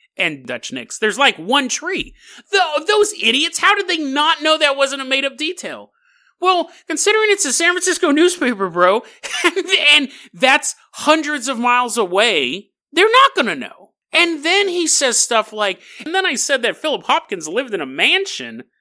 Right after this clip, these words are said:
There's no mansions up there. He never said he lived in a mansion.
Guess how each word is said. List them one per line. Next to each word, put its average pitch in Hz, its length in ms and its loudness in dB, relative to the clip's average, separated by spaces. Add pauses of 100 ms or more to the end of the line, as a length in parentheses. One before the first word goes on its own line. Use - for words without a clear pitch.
(100)
There's 453 220 4
no 330 160 4
mansions 190 720 0
up 233 160 -2
there. 277 180 2
He 214 220 -10
never 156 800 -2
said - 320 -4
he 131 80 -6
lived 123 220 -6
in 117 80 -10
a 110 40 -12
mansion. 107 540 -18